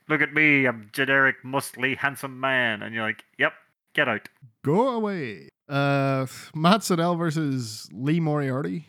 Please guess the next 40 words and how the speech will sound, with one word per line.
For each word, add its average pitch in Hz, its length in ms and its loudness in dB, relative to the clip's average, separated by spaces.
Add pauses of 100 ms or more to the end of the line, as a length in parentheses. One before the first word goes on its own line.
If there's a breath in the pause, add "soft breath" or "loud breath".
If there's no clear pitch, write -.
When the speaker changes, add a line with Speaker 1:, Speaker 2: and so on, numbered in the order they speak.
(140)
Speaker 2:
Student 143 340 -8
versus 143 300 -4
Speaker 1:
Yeah. 202 60 -2
Speaker 2:
teacher. 160 440 -2 (340)
This 165 120 -2
is 104 60 -6
a - 20 -12 (300)
Speaker 1:
Good 98 120 -8
Speaker 2:
grand 95 220 -14
Speaker 1:
ma-, 107 120 -12
Speaker 2:
match. - 300 -12
Uh, 110 200 -8
Speaker 1:
good 101 120 -6
Speaker 2:
we 98 60 -6
Speaker 1:
wee 101 100 -2
Speaker 2:
got, 107 40 -6
Speaker 1:
match, 123 260 -4
yeah. 131 140 -2 (200)
Speaker 2:
got 101 180 -12
Stokely 139 500 -2
again. 175 760 -4
Um, 110 300 -6
Speaker 1:
All 107 40 -6
right. 127 180 -6 (360)
Speaker 2:
Jericho 123 320 -2
makes 131 220 -2
a 127 40 -10
good 127 140 0
point. 196 460 0
Uh, 107 220 -6
what 117 200 -2
is 127 100 0
he 131 300 -6
trying 131 240 -6
to 131 60 -4
recruit 139 320 2
the 156 120 0
entire 156 360 0
locker 175 280 -2
room? 233 300 -6